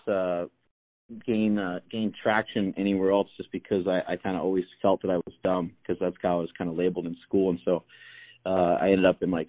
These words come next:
special classes and all these kinds of things. And so I really, really gravitated towards the weights, uh, very strongly, and, um, uh, just been powerlifting pretty much ever since the age of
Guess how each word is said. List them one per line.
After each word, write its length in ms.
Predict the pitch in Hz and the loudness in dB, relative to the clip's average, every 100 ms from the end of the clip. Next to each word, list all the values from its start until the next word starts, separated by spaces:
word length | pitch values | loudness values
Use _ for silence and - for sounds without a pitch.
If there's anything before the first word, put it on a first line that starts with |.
| - | -2
special 320 | 98 95 90 | 0 0 -4
classes 640 | - 98 98 92 98 92 85 | -2 0 0 -2 -2 -2 -2
and 100 | 92 | -2
all 120 | 87 | -2
these 160 | 90 | -2
kinds 260 | - 90 85 | -4 -8 -8
of 80 | 82 | -4
things. 300 | 90 85 87 | 0 0 0
And 140 | 85 - | -6 0
so 200 | 90 85 | 0 2
I 40 | |
really, 400 | 90 107 117 104 | 4 8 10 10
really 200 | 95 98 | 6 4
gravitated 640 | 87 95 92 90 - 92 85 | 2 2 2 -2 -2 -2 -2
towards 280 | - 92 78 | -4 -4 -4
the 60 | 85 | -4
weights, 340 | 87 95 - _ _ _ - _ _ | 0 0 -2 _ _ _ -20 _ _
uh, 300 | 90 87 85 | -10 -6 -4
very 260 | 82 92 85 - | 0 0 0 -2
strongly, 480 | 104 95 117 123 90 | 2 2 4 2 0
and, 220 | 82 82 | 0 -2
um, 360 | 85 82 85 - _ _ _ _ _ _ - | -6 -10 -14 -18 _ _ _ _ _ _ -12
uh, 360 | 80 78 65 60 - - _ - | -10 -6 -8 -8 -14 -20 _ -4
just 140 | 92 - _ _ - | -4 -4 _ _ 2
been 180 | 92 | 2
powerlifting 680 | 87 95 104 104 98 - 95 | 4 6 8 8 6 -2 -4
pretty 200 | - 98 | -4 -4
much 180 | 92 - | -4 -4
ever 180 | 92 87 - | -4 -4 -4
since 220 | 95 87 | -6 -4
the 100 | - | -2
age 180 | 92 | -2
of 80 | - | -4